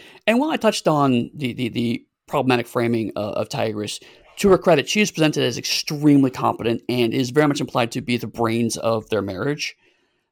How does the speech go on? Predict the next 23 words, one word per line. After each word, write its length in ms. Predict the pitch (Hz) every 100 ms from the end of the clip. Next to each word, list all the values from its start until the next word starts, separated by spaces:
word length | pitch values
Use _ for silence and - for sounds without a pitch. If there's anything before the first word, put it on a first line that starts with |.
| _
uh, 440 | 113 110 107 107 - _
which 280 | 123 123 -
I 60 |
did 140 | 135 131
appreciate. 560 | 113 107 87 73 62 _ _ _ _ _ _ _
Um, 540 | 113 107 104 104 104 101 _ _ _ _ _ -
uh, 300 | 117 107 - _ _ _ _ _ -
and 160 | 147
also 260 | 139 147 143
the 60 |
fact 240 | 135 127 123
that 160 | 110
she 360 | - - - 165
was 140 | 147
the 100 | 143
more 280 | 131 123 120
aggressive 580 | 113 - 104 110 156 156
of 80 | 175
the 100 | 190
two, 460 | - 214 214 233 _ _ _ _ _ _ _ -
particularly 520 | - 175 180 175 160 147
in 120 | 139
the 480 | 131 123 113 113